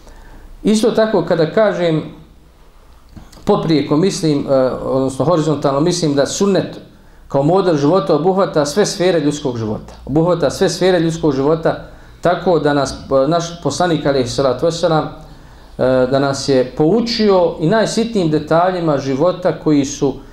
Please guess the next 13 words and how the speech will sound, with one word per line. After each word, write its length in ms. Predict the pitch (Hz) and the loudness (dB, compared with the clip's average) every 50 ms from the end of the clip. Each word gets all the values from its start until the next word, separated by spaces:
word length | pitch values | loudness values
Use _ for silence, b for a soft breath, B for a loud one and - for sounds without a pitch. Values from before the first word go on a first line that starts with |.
| B B - | B B -2
nisu, 520 | 151 190 240 254 240 - - 226 170 123 - - 147 | 0 2 2 2 0 0 0 0 0 0 -2 -6 -4
ovaj, 440 | 151 139 135 135 131 131 131 131 - | -2 0 2 2 2 2 2 0 0
nevažni. 560 | 143 151 147 127 113 113 113 110 - - - - - - - - - b b b b b b b b b - | 0 0 2 2 0 -2 -4 -6 -10 -12 -16 -20 -20 -20 -20 -20 -20 b b b b b b b b b -2
Imaju 240 | 151 156 190 170 151 | 0 2 2 2 2
stvari 260 | - - 196 185 160 - | 0 2 2 0 2 0
koje 160 | 170 165 151 | 0 0 0
su 160 | - - 165 | -2 -2 0
najvažnije, 600 | 180 165 139 127 135 135 123 123 120 113 117 117 - | 0 0 2 2 2 0 0 -2 -4 -4 -4 -4 -4
koje 180 | - 123 120 117 | -2 -2 -2 -2
su 220 | 117 - 139 123 | -2 -4 -4 -2
prioriteti 680 | - 151 151 147 139 139 - 147 143 147 147 - 143 127 | 0 2 2 2 0 0 0 2 2 2 2 0 -2 -2
u 20 | |
vjeri. 280 | 117 117 123 113 - | 0 0 0 0 -2